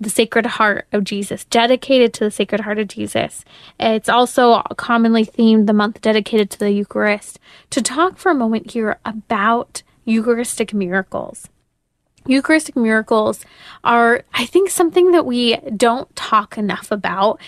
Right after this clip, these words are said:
It's phenomenal to me that we have scientific proofs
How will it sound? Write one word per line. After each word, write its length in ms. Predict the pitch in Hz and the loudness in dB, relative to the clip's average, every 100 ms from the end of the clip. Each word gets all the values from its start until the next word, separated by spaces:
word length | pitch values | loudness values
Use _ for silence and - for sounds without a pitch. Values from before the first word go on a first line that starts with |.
| - - | -12 -2
It's 240 | - - - | 0 -2 -10
phenomenal 1080 | - 311 269 247 240 233 262 269 254 214 - | -2 2 2 4 4 4 4 2 2 0 -2
to 120 | - | 0
me 220 | 220 196 | 2 2
that 160 | 196 214 | 0 0
we 140 | 240 | -2
have 320 | 226 294 320 | -2 0 0
scientific 1000 | - - - 262 330 339 - 302 294 - _ | -2 -4 -2 0 2 2 0 -4 -4 -6 _
proofs 840 | - - 311 311 - - - - | -20 0 4 4 2 -10 -18 -20